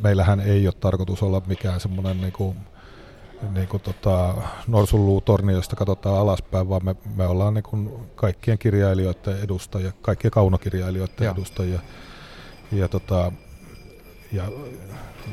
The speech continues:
Speaker 1: niinku jos, jos on niinku ammattimainen viidekirjallisuuden tekijä, niin se on ihan y-, yhtä lailla meidän jäsen kuin, kuin esseisti vaikkapa. Ja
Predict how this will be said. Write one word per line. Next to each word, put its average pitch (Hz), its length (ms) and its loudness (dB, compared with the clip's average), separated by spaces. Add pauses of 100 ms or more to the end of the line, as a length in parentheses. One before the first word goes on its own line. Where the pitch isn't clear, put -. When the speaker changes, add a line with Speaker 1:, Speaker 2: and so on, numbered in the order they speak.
(140)
Speaker 1:
niinku 107 220 -4 (340)
jos, 107 280 -2 (400)
jos 113 220 2
on 101 120 4
niinku 104 260 0
ammattimainen 107 720 2 (340)
viidekirjallisuuden 104 800 2
tekijä, 104 440 2
niin 101 140 4
se 104 140 6
on 107 160 8
ihan 107 240 8
y-, 107 140 6 (120)
yhtä 104 280 8
lailla 101 260 6 (280)
meidän 101 260 6
jäsen 98 280 4
kuin, 98 200 4 (480)
kuin 104 140 8
esseisti 101 680 4
vaikkapa. - 360 -6 (1200)
Ja 95 160 -2